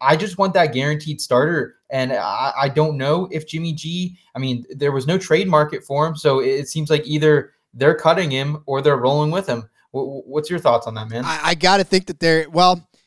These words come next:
Speaker 2: all right, they gotta roll with him. If they're not gonna deal him,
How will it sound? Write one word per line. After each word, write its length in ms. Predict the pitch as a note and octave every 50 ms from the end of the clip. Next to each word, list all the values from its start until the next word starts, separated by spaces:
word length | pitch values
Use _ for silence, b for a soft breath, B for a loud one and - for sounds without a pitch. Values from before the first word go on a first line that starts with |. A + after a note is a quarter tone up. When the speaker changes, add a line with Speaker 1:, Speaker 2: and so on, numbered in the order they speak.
| _ _ _
Speaker 2:
all 100 | - D#3+
right, 220 | D#3+ D3+ C3 C3 C#3+
they 100 | D#3+ E3+
gotta 240 | G3 G#3 A#3 B3
roll 200 | G#3+ F#3+ F3 E3
with 160 | D#3 D#3 C#3+ -
him. 160 | B2 G2+ - -
If 120 | E3+ D#3
they're 120 | - F#3 F#3
not 200 | G3 A3+ D4+ C#4
gonna 140 | C#4+ B3 G#3+
deal 340 | D#3 D3+ G3 A3 G#3+ F#3+
him, 200 | E3+ D#3+ D3 C#3+